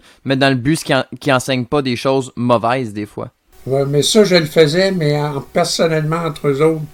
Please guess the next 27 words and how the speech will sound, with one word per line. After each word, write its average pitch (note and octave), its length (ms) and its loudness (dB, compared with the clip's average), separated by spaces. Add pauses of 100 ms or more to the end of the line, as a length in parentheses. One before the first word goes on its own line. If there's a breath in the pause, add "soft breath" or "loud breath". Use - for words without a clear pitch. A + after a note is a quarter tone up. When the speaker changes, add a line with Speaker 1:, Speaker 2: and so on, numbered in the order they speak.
(480 loud breath)
Speaker 2:
pas F#3 140 6
pour F3+ 160 2
le D3+ 160 2
mettre E3+ 180 -2
sur D3+ 240 -4
les C#3+ 260 -2
étagères D3+ 520 0
publiques. D3+ 480 -2 (720 loud breath)
C'est - 160 -20
parce D3 200 0
que E3 60 2
mon D3+ 240 2
but, D#3 220 -2
c'était D3 320 0
pas D#3+ 180 0
de C#3+ 220 -2
choses, D#3+ 280 -4
mais C#3 140 -4
je C3 140 -8
lui D3 120 -2
faisais D3+ 320 0
comprendre D#3 520 -4
que C#3 100 -2
s'il - 220 -6
faisait D3+ 260 0
une C#3+ 120 -4
chose, D#3+ 480 -6